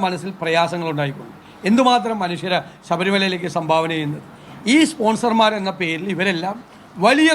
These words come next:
തുക ഈ പാവപ്പെട്ട വലിയ ഭക്തന്മാരിൽ നിന്ന് കളക്ട് ചെയ്തിട്ട് അതിൻ്റെ ഒരു അംശം മാത്രമാണ് ഇവിടെ കൊടുക്കുന്നത്.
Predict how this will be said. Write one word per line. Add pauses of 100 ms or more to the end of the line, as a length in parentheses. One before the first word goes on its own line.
തുക (240)
ഈ (100)
പാവപ്പെട്ട (460)
വലിയ (200)
ഭക്തന്മാരിൽ
നിന്ന്
കളക്ട്
ചെയ്തിട്ട് (400)
അതിൻ്റെ
ഒരു
അംശം
മാത്രമാണ്
ഇവിടെ
കൊടുക്കുന്നത്.